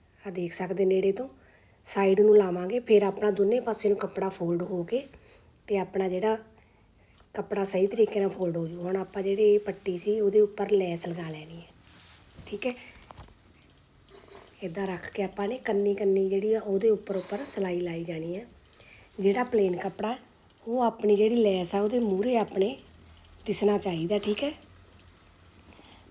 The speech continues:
ਆਪਾਂ ਨੇ ਅੱਧਾ ਅੱਧਾ ਪੌਣਾ ਪੌਣਾ ਇੰਚ ਅੱਗੇ ਕੱਪੜਾ ਵਧਾਉਣਾ ਹੈ, ਠੀਕ ਹੈ। ਇਹਦੇ ਨਾਲ ਆਪਣੀ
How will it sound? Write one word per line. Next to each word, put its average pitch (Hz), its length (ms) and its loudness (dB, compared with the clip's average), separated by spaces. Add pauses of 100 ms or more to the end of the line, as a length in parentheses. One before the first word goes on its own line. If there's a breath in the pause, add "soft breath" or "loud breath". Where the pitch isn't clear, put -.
(420)
ਆਪਾਂ 202 320 -2
ਨੇ 214 120 4 (180)
ਅੱਧਾ 220 240 -2
ਅੱਧਾ 220 180 -2
ਪੌਣਾ 202 280 -2
ਪੌਣਾ 196 260 0
ਇੰਚ 196 280 0 (300)
ਅੱਗੇ 202 220 0
ਕੱਪੜਾ 196 320 -4
ਵਧਾਉਣਾ 208 360 0
ਹੈ, 156 140 -4 (600 loud breath)
ਠੀਕ 196 200 -6
ਹੈ। 285 80 -8 (680 loud breath)
ਇਹਦੇ 208 200 4
ਨਾਲ 202 240 0
ਆਪਣੀ 190 500 2